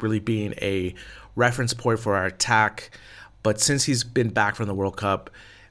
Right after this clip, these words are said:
maybe it's tired legs, the continuous playing. You know, obviously he's coming back from injury in this match, but, you know, he still looks rusty. He still doesn't look comfortable on the ball.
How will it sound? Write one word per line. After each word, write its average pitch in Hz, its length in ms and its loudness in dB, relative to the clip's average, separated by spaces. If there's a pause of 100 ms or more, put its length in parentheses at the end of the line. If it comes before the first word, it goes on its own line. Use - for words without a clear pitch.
maybe 104 260 2
it's 92 160 -2
tired 101 360 0
legs, 101 540 0
the 113 80 -6
continuous 95 640 -4
playing. 104 560 -2 (500)
You 101 120 -4
know, 98 60 -2
obviously 104 340 0
he's 95 60 -4
coming 101 220 -4
back 92 160 -4
from 90 180 -10
injury 107 360 -2
in 101 80 -4
this 98 160 -4
match, 104 340 -2
but, 104 240 -4 (360)
you 113 80 -4
know, 101 100 -2
he 104 180 -4
still 127 340 2
looks 147 220 0
rusty. 101 560 -4 (600)
He 117 180 -2
still 127 400 2
doesn't 120 260 2
look 120 160 2
comfortable 110 520 -2
on 117 100 0
the 110 60 -2
ball. 101 420 -2